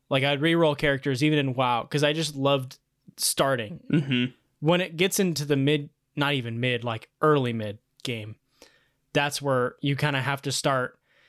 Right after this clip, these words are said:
Speaker 2: Grinding.
Speaker 1: You have to start committing to the grind. Yeah, you have to start committing to the gameplay loop, where the beginning is kinda like, to me, it was the fun stuff for some
Speaker 2: Yep.
Speaker 1: reason.
Speaker 2: No, I feel you.
Speaker 1: Um,
Speaker 2: You're getting so many
Speaker 1: mm-hmm.
Speaker 2: new abilities. You're getting so many new,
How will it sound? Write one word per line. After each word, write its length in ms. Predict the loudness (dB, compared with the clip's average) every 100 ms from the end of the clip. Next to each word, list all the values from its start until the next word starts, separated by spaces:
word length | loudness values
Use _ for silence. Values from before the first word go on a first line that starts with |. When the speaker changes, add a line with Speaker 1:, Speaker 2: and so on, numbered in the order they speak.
| _ _ _ _ _ -6
Speaker 2:
Grinding. 420 | -4 -2 -2 0
Speaker 1:
You 60 |
have 80 | 0
to 100 | 0
start 420 | 2 2 2 0
committing 480 | 0 0 4 2 2
to 80 | 0
the 80 | 0
grind. 420 | 0 0 2 0
Yeah, 100 | 2
you 80 | 2
have 120 | 2
to 100 | 0
start 180 | 2 0
committing 380 | 2 0 0 -2
to 120 | -2
the 100 | -2
gameplay 440 | 0 0 2 2 4
loop, 300 | 4 4 4
where 140 | 2
the 100 | 2
beginning 380 | 0 0 0 0
is 100 | -2
kinda 220 | -2 -2
like, 320 | -2 -2 -6 -16 _ _ _ _ _ _ _ _
to 140 | 0 2
me, 180 | 4 2
it 80 |
was 140 | 0 -2
the 80 | -2
fun 260 | 0 0
stuff 260 | -2 -6 -6
for 140 | -6
some 220 | -2 0
Speaker 2:
Yep. 100 | 0
Speaker 1:
reason. 300 | -2 -6 -10 -14 _ 0
Speaker 2:
No, 160 | 2
I 120 | 2 0
feel 280 | 0 0
you. 160 | 0 -2
Speaker 1:
Um, 300 | 0 0 0
Speaker 2:
You're 120 | -2
getting 320 | 0 -2 -2
so 160 | 0 2
many 160 | 2 2
Speaker 1:
mm-hmm. 80 | 2
Speaker 2:
new 200 | 0 0
abilities. 640 | 0 0 0 0 -2 -2
You're 80 | -4
getting 280 | -4 -4 -6
so 160 | -4
many 200 | -2 -2
new, 220 | -4 -8